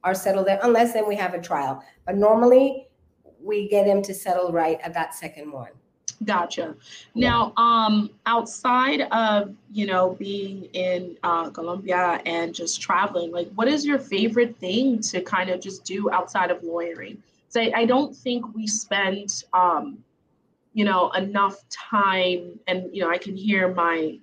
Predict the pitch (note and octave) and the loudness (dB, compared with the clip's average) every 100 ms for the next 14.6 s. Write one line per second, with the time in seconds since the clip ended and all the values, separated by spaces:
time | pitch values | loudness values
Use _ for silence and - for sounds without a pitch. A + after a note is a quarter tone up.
0 | - F#3 F#3 F3+ F3+ F3 - F#3+ F3+ - | -4 -2 0 -2 -4 -12 -4 -2 -2 -4
1 | F#3 F3+ F3+ F3 F3+ E3+ E3 F3 F3 E3 | 2 4 4 0 -6 -4 -4 -2 -2 0
2 | D#3+ D#3 _ _ - F#4+ A#4 A#4 F#4+ C4+ | -4 -6 _ _ -10 -6 0 2 4 4
3 | C#4 - B3 A3+ A3+ A3 G#3+ G3+ G3 G3+ | 2 -2 -4 -4 -4 -6 -6 -6 -8 -10
4 | G3 F#3+ - F3+ E3 D#3 E3+ A#3+ A#3+ E4 | -14 -14 -16 -12 -10 -8 -2 2 4 4
5 | E4 B4 F#4 C5 F#4+ C5 F#4+ - - - | 4 4 4 4 2 2 2 2 0 2
6 | F#4 A4 A#4 G#4 C#4+ D4 D4 - C4 A#3+ | 6 6 6 6 4 4 2 2 2 4
7 | G3+ - G3+ G#3 - B3 G#3+ C#4+ G4+ A4 | 2 0 0 -2 -4 -10 -2 2 4 4
8 | F4+ D4+ C4+ C#4+ C4+ B3 B3+ C4+ B3 A#3+ | 4 4 4 4 2 2 2 2 4 2
9 | - G#3+ G#3+ A3 A3 _ A3+ G#3+ F3+ D#3+ | 0 -8 -8 -10 -14 _ 2 2 -2 -6
10 | - B3 - - E4 - E4 E4 - C#4+ | -2 -2 0 2 2 8 10 10 8 10
11 | D4 C4 B3+ B3 A#3 A#3+ F3+ E3+ D#3+ B2 | 12 10 10 6 6 4 0 2 0 -2
12 | - A3+ A#3+ B3 B3+ B3 - C#4 C#4 B3 | -2 2 2 2 -2 -4 2 4 4 2
13 | A3+ A3 F#3+ F3+ F3 G3 A3 G#3 G3+ - | 0 -2 -4 -4 -6 -6 -4 -4 -4 -6
14 | G#3+ B3+ C4+ C4 C4+ | -2 0 0 -2 -4